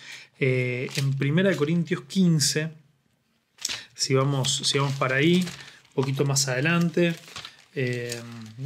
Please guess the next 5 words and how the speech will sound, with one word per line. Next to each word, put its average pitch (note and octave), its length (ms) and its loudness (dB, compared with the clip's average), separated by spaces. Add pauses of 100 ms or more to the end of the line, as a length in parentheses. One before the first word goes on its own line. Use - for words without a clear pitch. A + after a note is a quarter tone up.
(920)
primera C3+ 540 0
de C3+ 160 0
Corintios, C#3 1040 0
capítulo C3+ 560 -4
quince. E3 720 2